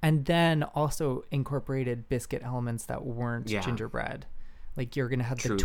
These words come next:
Speaker 1: tweels as the, as the fans to his windmill, which was
Speaker 2: Yeah.
Speaker 1: so nice.
Speaker 2: To watch Maggie cry,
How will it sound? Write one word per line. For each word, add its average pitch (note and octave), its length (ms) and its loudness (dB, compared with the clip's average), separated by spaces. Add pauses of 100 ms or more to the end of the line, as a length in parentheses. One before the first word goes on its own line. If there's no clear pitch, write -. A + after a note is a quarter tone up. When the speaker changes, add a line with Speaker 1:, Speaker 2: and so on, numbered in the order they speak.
Speaker 1:
tweels B2 720 2
as B2+ 380 -2
the, A#2+ 400 -4 (480)
as A#2+ 180 -4
the A#2+ 140 -4
fans A#2+ 500 -4
to - 140 -6
his A#2 560 -8 (160)
windmill, C3 480 -4 (320)
which C#3 200 -10
was - 160 -6
Speaker 2:
Yeah. G#2 120 2
Speaker 1:
so B2+ 320 -2
nice. - 560 -8 (380)
Speaker 2:
To B2+ 140 6
watch G#2 500 6
Maggie G#2+ 640 2 (100)
cry, G#2 1000 2